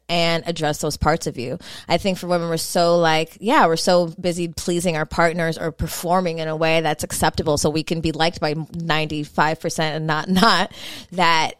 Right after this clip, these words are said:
it's, it, we, we forget that it's only here. It doesn't matter. But when, if we're not feeling safe enough to do that self-work,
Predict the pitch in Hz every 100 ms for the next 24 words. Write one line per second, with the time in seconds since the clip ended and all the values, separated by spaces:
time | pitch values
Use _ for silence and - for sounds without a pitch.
0 | - 185 180 - - - 180 - 180 180
1 | 190 180 170 165 165 - - 180 196 -
2 | 185 170 180 233 156 175 160 147 - 196
3 | 185 - 196 233 214 185 - 202 151 170
4 | 190 175 160 185 180 135 156 180 180 175
5 | - 196 170 - - - 185 165 - 170
6 | 170 196 180 160 - 160 160 170 175 -
7 | 98 - - 156 180 - 151 156 233